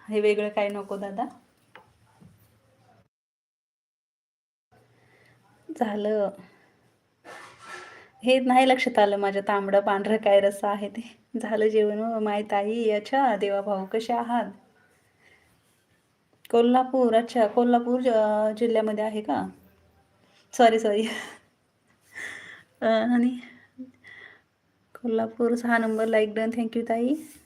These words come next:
अ, स्वागत आहे अर्चना ताई लाईव्हमध्ये. कशा आहात अर्चना ताई? नमस्कार ताई, जेवण झालं का ताई? हो अर्चना ताई,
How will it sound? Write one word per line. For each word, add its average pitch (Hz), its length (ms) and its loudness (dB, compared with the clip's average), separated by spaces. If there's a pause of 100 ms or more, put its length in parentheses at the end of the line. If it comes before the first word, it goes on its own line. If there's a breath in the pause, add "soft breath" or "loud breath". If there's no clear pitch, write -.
अ, 208 300 -2
स्वागत 220 340 2
आहे 240 180 0
अर्चना 214 360 0
ताई 214 240 -2
लाईव्हमध्ये. 214 580 -2 (420 loud breath)
कशा 233 260 -2
आहात 240 280 -4
अर्चना 220 320 -6
ताई? 226 340 -2 (1200)
नमस्कार 220 580 -2
ताई, 233 240 0 (220)
जेवण 226 260 4
झालं 214 320 0
का 240 120 -2
ताई? 226 220 2
हो 220 140 2
अर्चना 226 420 2
ताई, 214 260 -4